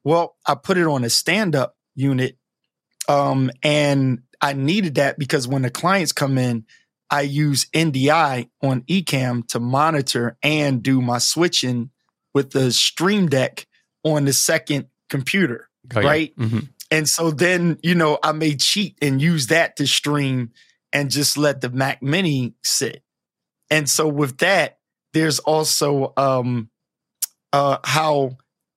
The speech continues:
Speaker 1: if two people were sitting at the desk, that would dictate why I need three cameras on the desk, one for both and one to individualize
Speaker 2: Mm-hmm.
Speaker 1: each person. And then my studio desk is actually, um, from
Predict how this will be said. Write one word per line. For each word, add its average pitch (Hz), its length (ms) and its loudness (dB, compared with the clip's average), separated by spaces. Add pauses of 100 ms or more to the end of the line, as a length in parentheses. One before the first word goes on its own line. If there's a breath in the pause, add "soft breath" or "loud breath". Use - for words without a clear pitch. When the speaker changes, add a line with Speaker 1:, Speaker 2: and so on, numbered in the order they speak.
(120)
Speaker 1:
if 131 160 -2
two 208 180 -2
people 208 260 0
were 156 80 2
sitting 151 280 -2
at 139 140 -4
the 131 60 -8
desk, 147 480 0 (260)
that 151 240 0
would 143 160 -2
dictate 143 640 -2
why 139 320 0
I - 20 -2
need 135 400 -2 (200)
three 165 200 0
cameras 135 420 -2
on 127 100 -2
the 120 80 -4
desk, 135 460 0
one 147 280 0
for 160 160 -2
both 143 400 0 (400 loud breath)
and 131 200 0
one 151 220 2
to 135 540 0
individualize 135 960 0
Speaker 2:
Mm-hmm. 107 100 0
Speaker 1:
each 139 200 -8
person. 147 440 -2 (600 soft breath)
And 147 220 0
then 175 420 2
my 135 460 2 (140)
studio 202 580 0
desk 123 460 -2 (220)
is 143 280 0
actually, 147 760 -2
um, 131 440 0 (120)
from 131 320 -4